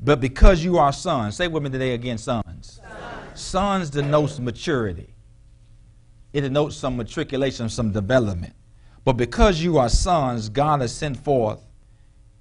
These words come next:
Speaker 1: the Spirit of His Son into your hearts, crying, 'Abba, Father.'" Verse seven,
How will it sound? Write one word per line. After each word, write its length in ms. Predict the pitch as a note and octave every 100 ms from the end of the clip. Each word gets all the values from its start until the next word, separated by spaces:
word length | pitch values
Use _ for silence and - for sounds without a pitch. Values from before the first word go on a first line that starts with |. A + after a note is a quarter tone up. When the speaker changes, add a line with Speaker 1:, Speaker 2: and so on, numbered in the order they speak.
| - -
Speaker 1:
the 80 | A2
Spirit 420 | - - F#3+ D#3
of 80 | C#3
His 160 | A#2+
Son 160 | - C#3
into 200 | A#2 B2+
your 160 | A#2
hearts, 280 | G#2+ C3+ A2+
crying, 300 | - B2+ A2+
'Abba, 220 | A2+ A2
Father.'" 280 | G2+ B2+ A2+
Verse 240 | G#2 C3+ C3
seven, 400 | D#3+ C#3 G2